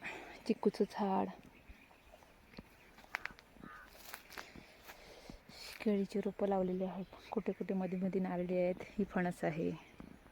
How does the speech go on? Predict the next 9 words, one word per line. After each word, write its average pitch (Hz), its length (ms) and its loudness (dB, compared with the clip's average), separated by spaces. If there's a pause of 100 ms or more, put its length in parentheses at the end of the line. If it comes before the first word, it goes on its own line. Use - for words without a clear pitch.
(3750)
तर 208 40 -2
बघते 202 300 2
ह्याच्यातून 202 400 2
किती 196 180 -2
कळ्या 185 280 4
निघतात. 190 440 -2 (1200)
कळ्या, 196 340 4
फुलं 196 380 4
काढते, 196 480 2